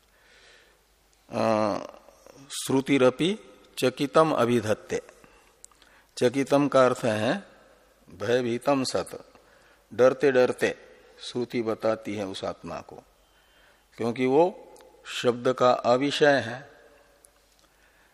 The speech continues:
मन का अविषय है। वो शब्द और मन का अविषय जो भग-, अ, प-, परमात्मा का स्वरूप है वह मैं शब्द रूपा बता रही हूं, तो कहीं शब्द का विषय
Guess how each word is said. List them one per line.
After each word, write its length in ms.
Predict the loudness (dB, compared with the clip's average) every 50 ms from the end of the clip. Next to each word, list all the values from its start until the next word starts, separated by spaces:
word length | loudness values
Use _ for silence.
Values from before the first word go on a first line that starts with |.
| _ -10
मन 260 | -4 -2 0 0 0 0
का 160 | 2 2 2
अविषय 540 | 4 2 2 0 0 0 -2 0 4 4 4
है। 420 | 4 2 0 -6 -12 -14 -16 -20 -20 -20 -20 -20 _ _ _ _ _ _ _ _ _ _ _ _ _ _ _ _ _ _ -4
वो 120 | -2 -2
शब्द 380 | -2 0 0 0 0 0 2 4
और 160 | 6 6 6
मन 240 | 4 2 2 0 0
का 240 | 2 4 4 4 4
अविषय 640 | 4 2 0 0 0 -2 -2 -2 0 2 2 2
जो 180 | 0 -2 -2 -2
भग-, 260 | -2 -4 -6 -6 -6
अ, 220 | -6 -4 -4 -4 -4
प-, 340 | -4 -4 -4 -4 -4 -2 0
परमात्मा 540 | 2 2 2 2 0 -2 -2 -4 -6 -6 -4
का 160 | -2 -4 -4
स्वरूप 480 | -4 -6 -8 -8 -8 -8 -10 -10 -10
है 400 | -8 -6 -6 -6 -8 -12 -18 -20 -20 -20 _ _ _ _ _ _ _ _ -8
वह 720 | -4 -2 0 4 4 6 6 4 4 4 4 4 4 2 0 -6 -16 -20 -14 -8
मैं 380 | -6 -2 0 0 0 0 -2 -6 -10
शब्द 380 | -10 -6 -4 -4 -6 -4 -4 -4
रूपा 400 | -2 -2 -4 -6 -2 0 0 0
बता 380 | 0 0 -2 0 2 4 4 4
रही 260 | 4 0 -2 -4 -8
हूं, 480 | -10 -12 -12 -10 -10 -10 -10 -10 -14 _ _ _ -20 -20 _ _ _ -10
तो 100 | -10 -4
कहीं 460 | 0 2 2 2 2 0 0 -2 -4 -6 -12 -20 -20 -16 -12 -10 -6 -4
शब्द 340 | -4 -4 -4 -4 -4 -4 -2
का 220 | 0 2 2 2
विषय 500 | 0 -2 -6 -6 -4 0 0 0 0